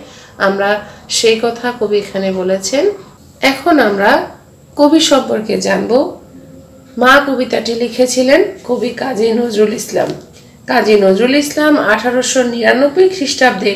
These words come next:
পঁচিশে মে বর্ধমান জেলার চুরুলিয়া গ্রামে জন্মগ্রহণ করেন।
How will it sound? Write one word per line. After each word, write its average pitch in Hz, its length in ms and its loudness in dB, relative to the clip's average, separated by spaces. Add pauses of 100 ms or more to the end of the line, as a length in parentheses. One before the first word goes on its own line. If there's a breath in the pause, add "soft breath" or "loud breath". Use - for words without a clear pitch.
পঁচিশে 254 540 -4 (120)
মে 196 140 0 (1040 loud breath)
বর্ধমান 247 600 4 (120)
জেলার 277 420 4
চুরুলিয়া 285 520 2
গ্রামে 214 360 0
জন্মগ্রহণ 180 600 -4 (120)
করেন। 208 280 0